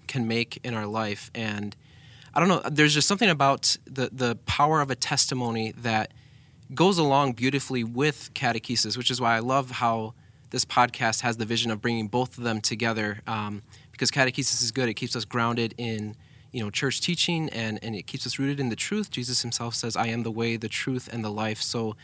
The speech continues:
so we need to be grounded in that, but it's, it's super helpful, I think, to hear, um, the testimony of others, because we, we make this journey of faith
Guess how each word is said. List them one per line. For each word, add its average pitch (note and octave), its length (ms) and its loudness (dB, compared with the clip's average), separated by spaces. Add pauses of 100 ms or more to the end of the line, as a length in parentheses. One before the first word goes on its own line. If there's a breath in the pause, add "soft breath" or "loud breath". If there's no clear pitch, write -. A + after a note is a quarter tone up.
(340 loud breath)
so D#3+ 120 -2
we D#3 60 6
need G#3+ 160 6
to F#3+ 40 2
be C#3+ 120 0
grounded B2+ 380 2
in A2+ 100 0
that, G#2+ 200 0
but C3 100 2
it's, B2 180 0
it's A#2+ 100 0
super G#3 340 2
helpful, B2+ 300 0
I A2+ 100 0
think, A#2 200 -6
to B2+ 100 -4
hear, D3 640 0 (420 soft breath)
um, A#2+ 300 -4
the A#2+ 80 -6
testimony C#3+ 600 2
of A2 100 0
others, G#2+ 380 0
because A#2 420 -6
we, A2+ 320 -4
we A#2 140 -4
make B2+ 240 0
this A#2+ 140 0
journey A#2+ 280 0
of A2 80 -4
faith A2+ 420 -4